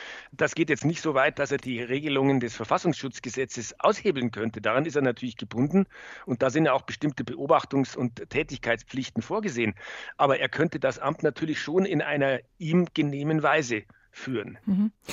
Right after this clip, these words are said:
Speaker 2: Gehen wir mal auf einen anderen Bereich, die Bildungspolitik. Die liegt hauptsächlich in der Verantwortung der Länder. Thüringens A-F-D-Chef Höcke beispielsweise ist gelernter Geschichtslehrer. Er spricht im Zusammenhang mit der N-S-Zeit vom Schuldkult.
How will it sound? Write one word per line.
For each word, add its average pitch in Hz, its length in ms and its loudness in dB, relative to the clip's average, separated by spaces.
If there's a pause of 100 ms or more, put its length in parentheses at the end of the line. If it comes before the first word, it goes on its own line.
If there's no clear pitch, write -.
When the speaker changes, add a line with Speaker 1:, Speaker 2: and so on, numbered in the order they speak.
(300)
Speaker 2:
Gehen 240 160 2
wir 277 80 6
mal 269 220 6
auf 233 100 0
einen 247 80 4
anderen 202 640 2
Bereich, 156 420 -2
die 185 120 -4
Bildungspolitik. 170 840 0
Die - 80 -4
liegt 185 240 -4
hauptsächlich 190 460 0
in 175 80 0
der 180 100 2
Verantwortung 185 580 0
der 156 140 2
Länder. 180 560 4 (540)
Thüringens 269 440 2
A-F-D-Chef 214 640 -2
Höcke 247 340 0
beispielsweise 226 680 -2
ist 190 100 0
gelernter 185 360 2
Geschichtslehrer. 180 840 0 (180)
Er 180 120 -6
spricht - 420 -6
im 180 120 -4
Zusammenhang 190 560 2
mit 185 160 0
der 170 140 2
N-S-Zeit 180 640 0
vom 160 340 -4
Schuldkult. - 1160 0